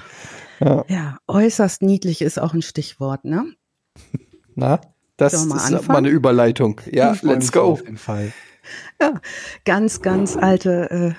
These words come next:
Speaker 2: äh, ähm, das Beste aus den sechziger, siebziger, achtziger und neunziger, neunziger Jahren Moderationsschule. Apropos Gefühle. Ich wäre so gerne heute super, super, duper, duper professionell.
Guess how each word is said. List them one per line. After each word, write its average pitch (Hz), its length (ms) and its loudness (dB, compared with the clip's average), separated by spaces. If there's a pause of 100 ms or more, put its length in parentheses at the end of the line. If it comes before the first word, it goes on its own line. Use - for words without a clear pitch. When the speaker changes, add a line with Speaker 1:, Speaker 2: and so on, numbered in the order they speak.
(140)
Speaker 2:
äh, 170 60 -2
ähm, 165 300 -2
das 170 180 -4
Beste 175 380 -2
aus 165 160 -2
den 170 160 2
sechziger, 165 400 -2
siebziger, 156 400 -4
achtziger - 260 -4
und 156 140 2
neunziger, 175 400 0
neunziger 160 600 0
Jahren 156 280 2
Moderationsschule. 160 1000 0 (480)
Apropos - 720 0
Gefühle. 160 560 0 (720)
Ich 226 260 2
wäre 190 300 4
so 156 160 -2
gerne 170 400 2
heute 151 340 0
super, 180 340 -2
super, 165 280 0
duper, 160 280 -2
duper 160 300 -2
professionell. 131 1120 -4